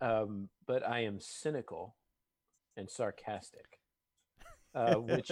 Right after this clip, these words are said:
Speaker 1: may as well be negative, because even when I don't intend that negatively, it has a negative effect. Um,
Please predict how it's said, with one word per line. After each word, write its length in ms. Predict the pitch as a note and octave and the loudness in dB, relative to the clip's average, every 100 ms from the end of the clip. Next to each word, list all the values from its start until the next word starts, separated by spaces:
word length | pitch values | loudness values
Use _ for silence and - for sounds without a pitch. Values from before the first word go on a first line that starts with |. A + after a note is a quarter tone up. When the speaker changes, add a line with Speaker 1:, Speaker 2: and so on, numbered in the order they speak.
| E3 | 2
Speaker 1:
may 220 | D3 A#3 | 2 2
as 180 | G3+ C#3 | 2 4
well 180 | D3+ B2+ | 2 2
be 140 | A#2+ | 0
negative, 440 | G#2 G#2+ G2 F2 - | 0 0 0 -4 -6
because 300 | B2 C#3+ A#2 | -4 -2 0
even 220 | C#3 E3 | 2 2
when 120 | B2+ C3 | 2 0
I 100 | B2+ | 0
don't 200 | B2+ A2+ | 0 -2
intend 360 | G#2 - A#2 | -4 -4 0
that 140 | B2 G#2 | 0 0
negatively, 560 | A2 A2+ C3 C3+ C#3+ | -2 0 -2 -4 -4
it 80 | D#3+ | -4
has 200 | G2+ G2 | -6 -8
a 40 | G2 | -6
negative 380 | F#2+ F#2 F#2 | -4 -4 -6
effect. 440 | E2 - E2+ D#2+ _ _ _ _ _ _ _ _ - | -8 -8 -8 -8 _ _ _ _ _ _ _ _ -4
Um, 360 | G2+ F2+ E2+ | 0 0 -4